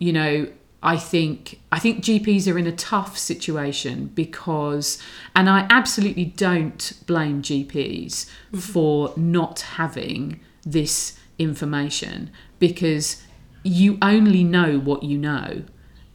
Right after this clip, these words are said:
Speaker 1: And if nobody teaches you what you should know, do you see what I mean?
Speaker 2: And they're also under so much pressure, so they may not have the time to go
Speaker 1: Absolutely.
Speaker 2: out and look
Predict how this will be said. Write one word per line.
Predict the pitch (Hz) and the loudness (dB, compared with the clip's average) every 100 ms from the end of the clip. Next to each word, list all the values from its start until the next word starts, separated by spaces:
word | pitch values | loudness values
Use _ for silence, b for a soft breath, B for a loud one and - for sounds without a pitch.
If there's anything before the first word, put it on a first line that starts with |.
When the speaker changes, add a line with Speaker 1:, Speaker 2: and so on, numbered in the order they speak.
| - - | -6 2
Speaker 1:
And | 170 160 - | 2 2 2
if | 175 190 | 2 6
nobody | 185 208 220 208 | 8 8 6 4
teaches | 202 - 240 208 - 147 - | 2 2 0 0 -2 -2 -2
you | 143 - - 151 160 | -4 -4 -2 -2 -2
what | 165 156 160 | -2 -2 -4
you | 160 | -4
should | - 208 185 | 0 0 0
know, | 156 135 - 156 190 - - _ b b _ _ _ - - _ _ - | -2 -4 -4 -2 -4 -6 -20 _ b b _ _ _ -20 -20 _ _ -2
do | 202 | 0
you | |
see | 196 196 | 4 4
what | 185 | 6
I | 185 | 6
mean? | 190 170 160 - | 4 2 0 0
Speaker 2:
And | 208 | 2
they're | 202 208 | 4 4
also | 208 208 190 | 2 0 0
under | 196 190 | 0 -2
so | - 202 | -2 -2
much | 185 - - | -2 -4 -6
pressure, | - 233 233 | 0 0 0
so | 180 - | -4 -4
they | 190 | -2
may | 180 196 185 | 0 0 0
not | 180 | -4
have | 190 180 | -6 -10
the | - | -10
time | - 196 196 202 | -6 -4 -4 -6
to | - | 4
go | 240 | 8
Speaker 1:
Absolutely. | 262 - 185 277 269 208 170 | 8 6 4 6 8 8 4
Speaker 2:
out | |
and | - | 2
look | - | -8